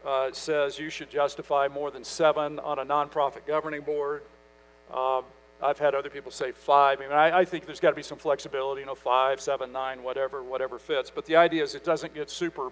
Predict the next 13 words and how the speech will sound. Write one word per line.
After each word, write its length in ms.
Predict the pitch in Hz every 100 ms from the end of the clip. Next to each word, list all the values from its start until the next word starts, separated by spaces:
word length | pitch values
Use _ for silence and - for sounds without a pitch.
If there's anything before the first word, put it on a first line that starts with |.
| -
big. 220 | - 135 104 92 - _ _ _ _ - -
It 60 |
doesn't 280 | 156 151 139
get 120 | 139
too 160 | - 135
big. 280 | 127 120 117 - - _ - - - - - - - _ _ -
It's 160 | 147 -
functional. 560 | 190 196 - 175 117 - - - - -
And 140 | 160
what 160 | 165 180
we 80 | 165
see 320 | - 240 226
then 400 | 160 143 135 139